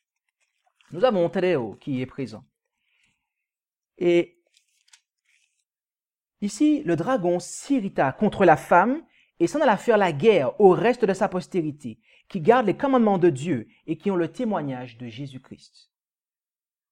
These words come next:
Voyez-vous, mes amis, le dragon fait la guerre à ceux qui gardent les commandements de Dieu. Une opposition est attendue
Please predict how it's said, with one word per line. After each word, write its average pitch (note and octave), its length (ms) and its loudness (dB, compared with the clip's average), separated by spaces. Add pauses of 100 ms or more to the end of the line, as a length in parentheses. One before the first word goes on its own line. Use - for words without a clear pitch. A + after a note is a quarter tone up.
(720)
Voyez-vous, A3 480 -10 (120)
mes D#3+ 120 -16
amis, F3+ 360 -14 (680)
le C#3 120 -16
dragon C3+ 580 -10 (120)
fait - 180 -12
la C#3 140 -8
guerre A2+ 420 -12 (460)
à B2 100 -16
ceux - 200 -20
qui B2+ 400 -18 (360)
gardent B2 520 -12 (260)
les A#2 120 -20
commandements A2+ 540 -16 (420)
de A#2 140 -20
Dieu. G#2+ 280 -20 (1600)
Une G3+ 180 -2
opposition D3+ 600 -6
est C3+ 160 -12
attendue C3 580 -14